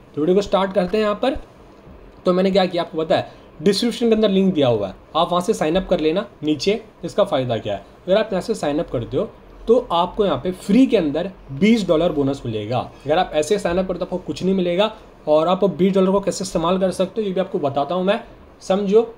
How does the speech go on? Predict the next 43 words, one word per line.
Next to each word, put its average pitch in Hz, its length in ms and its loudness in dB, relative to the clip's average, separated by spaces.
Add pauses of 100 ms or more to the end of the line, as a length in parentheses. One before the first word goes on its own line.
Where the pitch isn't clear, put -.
(140)
आपने 175 320 -2
एक 208 200 -6
pack 175 220 0
buy 147 220 0
किया 135 320 -2 (200)
India 180 340 4
का, 117 200 -4 (320)
जिसमें 185 420 -2 (180)
दो 190 120 6
प्लेयर्स 190 300 0
निकलते 147 300 0
हैं 180 80 0
एक - 80 -18
पैक 117 200 0
के 127 100 -6
अंदर, 110 200 -4
ठीक 196 200 -2
है, 117 160 -2 (400)
तो 226 280 2 (200)
वो 214 120 2
पैक 175 280 2
है 185 160 -2
दस 151 180 4
डॉलर 110 260 0
का, 101 120 -6 (420)
तो 202 60 0
आपको 196 160 -2
क्या 226 160 0
करना 180 240 -2
पड़ेगा, 151 380 -2 (300)
पाँच 233 320 2
डॉलर 196 260 4
खुद 175 160 -4
से 202 180 0
पे 180 160 2
करना 147 280 -2
पड़ेगा, 131 300 0
फिफ्टी 190 300 -2
परसेंट 185 300 0
applicable 151 340 0
होता 160 180 2
है 170 80 -2
bonus, 185 260 -4